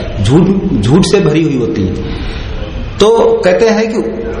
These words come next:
उसमें कहीं देख लीजिए, तो हो सकता है कि जो मनुस्मृति जो प्रक्षेप युक्त है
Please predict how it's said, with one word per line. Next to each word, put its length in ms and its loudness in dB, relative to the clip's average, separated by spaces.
उसमें 300 4
कहीं 160 0
देख 200 2
लीजिए, 340 0
तो 120 0
हो 180 2
सकता 340 0
है 200 -2
कि 160 -2
जो 320 2
मनुस्मृति 1000 2
जो 120 0
प्रक्षेप 600 0
युक्त 240 0
है 120 0